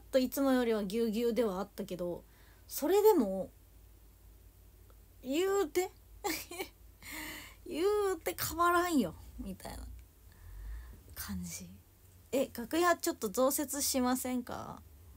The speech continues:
<laughs> 楽屋増設お願いしてもいいですかね。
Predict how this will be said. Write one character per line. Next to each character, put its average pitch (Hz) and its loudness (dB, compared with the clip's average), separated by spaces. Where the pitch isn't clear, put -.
<laughs> - -6
楽 - -12
屋 269 -2
増 254 -2
設 269 -6
お 269 -2
願 254 -2
い 262 -4
し - -8
て 240 -10
も 240 -8
い 220 -6
い - -6
で 214 -6
す - -10
か - -14
ね。 208 -12